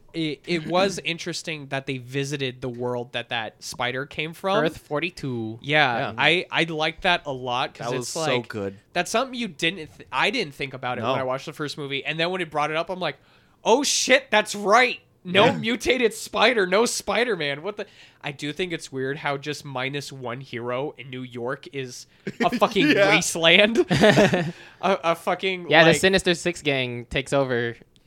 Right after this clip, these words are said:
Speaker 2: uh, Manhattan.
Speaker 1: it's not
Speaker 2: Yeah.
Speaker 1: like they have Iron Man or the
Speaker 3: Well, you gotta also
Speaker 1: Fantastic
Speaker 3: remember,
Speaker 1: Four
Speaker 3: some of these
Speaker 1: or
Speaker 3: universes don't have those heroes.
Speaker 1: True.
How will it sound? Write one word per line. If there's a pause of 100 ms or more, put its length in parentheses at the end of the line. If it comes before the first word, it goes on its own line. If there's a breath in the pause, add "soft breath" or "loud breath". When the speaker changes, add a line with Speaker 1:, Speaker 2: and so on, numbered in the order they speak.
(200)
Speaker 2:
uh,
Manhattan.
Speaker 1:
it's
not
Speaker 2:
Yeah.
Speaker 1:
like
they
have
Iron
Man
or
the
Speaker 3:
Well,
you
gotta
also
Speaker 1:
Fantastic
Speaker 3:
remember,
Speaker 1:
Four
Speaker 3:
some
of
these
Speaker 1:
or
Speaker 3:
universes
don't
have
those
heroes. (1000)
Speaker 1:
True.